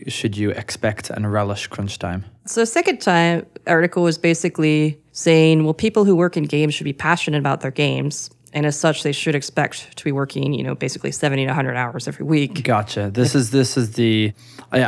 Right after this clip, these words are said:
Speaker 1: I can't help but feel that, like, Marx would have something to say about this. That would be, that would be particularly relevant.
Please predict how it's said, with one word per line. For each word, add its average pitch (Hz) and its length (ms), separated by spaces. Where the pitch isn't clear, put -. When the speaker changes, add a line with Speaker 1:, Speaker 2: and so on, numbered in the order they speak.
Speaker 1:
I 127 60
can't 139 280
help 120 220
but 107 120
feel 113 260
that, 98 160
like, 95 180
Marx 117 540
would 104 120
have 101 160
something 104 360
to 110 100
say 104 260
about 101 320
this. 85 240
That 104 160
would 101 120
be, 101 180
that 90 140
would 101 200
be 107 60
particularly - 340
relevant. 98 560